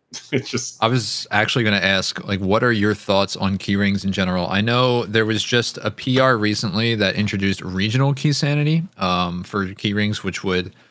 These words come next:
Speaker 2: place the keyring in a location relevant to that temple. So, for instance, like, a keyring in Forest Temple could be found in Kokiri Forest, Lost Woods, Forest Temple itself. Um, I,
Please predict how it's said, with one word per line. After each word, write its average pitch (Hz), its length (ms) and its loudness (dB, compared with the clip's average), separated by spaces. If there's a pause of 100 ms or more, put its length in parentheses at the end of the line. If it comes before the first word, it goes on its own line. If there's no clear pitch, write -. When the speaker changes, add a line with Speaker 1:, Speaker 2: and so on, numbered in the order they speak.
(420)
Speaker 2:
place 127 200 2
the 135 100 2
keyring 127 640 2
in 107 640 2
a 104 540 2
location 110 720 0
relevant 101 500 2
to 104 120 0
that 95 200 0
temple. 113 400 0
So, 95 640 2
for - 140 -4
instance, 101 320 -2
like, 90 300 -6 (100)
a 113 80 -8
keyring 110 320 0
in 101 100 0
Forest 107 400 0
Temple 95 280 0
could 98 140 0
be 90 120 0
found 95 360 0
in 92 260 -2
Kokiri 95 360 -2
Forest, 98 640 0
Lost 98 300 0
Woods, 98 400 0 (460)
Forest 113 260 2
Temple 104 200 0
itself. 117 680 0 (800)
Um, 98 840 2 (220)
I, 95 200 -2